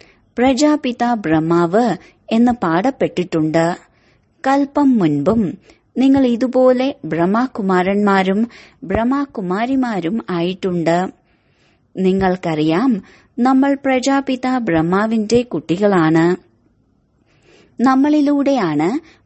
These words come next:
ബാബ സ്വർഗം സ്ഥാപിക്കുന്നത്. എപ്പോഴാണോ സംഖ്യാക്രമത്തിൽ പുരുഷാർത്ഥത്തിനനുസരിച്ച് യോഗ്യരായി മാറുന്നത്, പിന്നീട് പഴയ ലോകത്തിന്റെയും വിനാശം നടക്കും.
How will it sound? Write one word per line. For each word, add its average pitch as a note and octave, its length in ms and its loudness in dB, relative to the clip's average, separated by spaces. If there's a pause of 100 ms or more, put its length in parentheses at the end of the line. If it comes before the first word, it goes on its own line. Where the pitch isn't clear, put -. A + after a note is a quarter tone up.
ബാബ A#3 340 -2
സ്വർഗം B3 680 -2
സ്ഥാപിക്കുന്നത്. F3 1040 -2 (720)
എപ്പോഴാണോ B3+ 760 0
സംഖ്യാക്രമത്തിൽ A3 1200 -4 (400)
പുരുഷാർത്ഥത്തിനനുസരിച്ച് A#3 1500 -2
യോഗ്യരായി A#3 760 -2
മാറുന്നത്, D#3+ 840 0 (680)
പിന്നീട് D4 580 2 (240)
പഴയ C4+ 320 2
ലോകത്തിന്റെയും F#3 1080 0 (360)
വിനാശം A#3 680 2
നടക്കും. F3 720 0